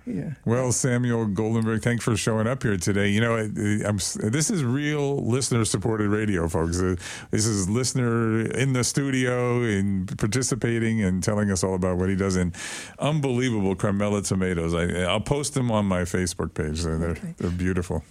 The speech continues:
Speaker 1: Could I tell you one other gardening thing
Speaker 2: Sure,
Speaker 1: that I
Speaker 2: go,
Speaker 1: do
Speaker 2: go
Speaker 1: that,
Speaker 2: for it.
Speaker 1: that maybe not everybody knows?
Speaker 2: Sure.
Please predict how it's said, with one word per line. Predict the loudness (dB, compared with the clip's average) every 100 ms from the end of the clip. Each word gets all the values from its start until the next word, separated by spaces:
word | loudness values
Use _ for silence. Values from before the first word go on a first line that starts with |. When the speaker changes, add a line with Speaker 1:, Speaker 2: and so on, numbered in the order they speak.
| -6
Speaker 1:
Could | -4
I |
tell | -4 -4
you | -4
one | -2 -2
other | -2 -2 -4
gardening | -4 -4 -2 -2
thing | -2 0
Speaker 2:
Sure, | 0 0
Speaker 1:
that | 0
I |
Speaker 2:
go, | 0 0
Speaker 1:
do | 0
Speaker 2:
go | 0
Speaker 1:
that, | 0
Speaker 2:
for | -2
it. | -2 -6 -6
Speaker 1:
that | -4 -4
maybe | -4 -4 -4
not | -4 -2
everybody | -4 -4 -4 -4 -2 -2
knows? | -2 -2 -4 -8 -14
Speaker 2:
Sure. | -4 0 0